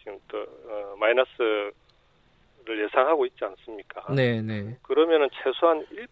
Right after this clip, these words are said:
Speaker 1: 프로 경제 성장을 위해서도 약 사-, 어, 오십 조 가까이가 필요하다는 거거든요.
Speaker 2: 음흠.
Speaker 1: 오십 조 이상이 필요하다는 거 아닙니까?
Speaker 2: 네.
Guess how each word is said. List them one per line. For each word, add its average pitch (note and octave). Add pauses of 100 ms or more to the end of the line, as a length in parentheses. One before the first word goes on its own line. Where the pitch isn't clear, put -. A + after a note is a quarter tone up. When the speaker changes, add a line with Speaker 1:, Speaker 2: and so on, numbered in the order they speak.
Speaker 1:
프로 A3+
경제 A#2+
성장을 B2+
위해서도 A2+ (500)
약 B2 (240)
사-, -
어, G#2+
오십 A2
조 E3
가까이가 A#2+
필요하다는 E3
거거든요. F#2 (120)
Speaker 2:
음흠. A#2+
Speaker 1:
오십 G#2
조 -
이상이 D3
필요하다는 A#2
거 F#2+
아닙니까? G2+
Speaker 2:
네. B2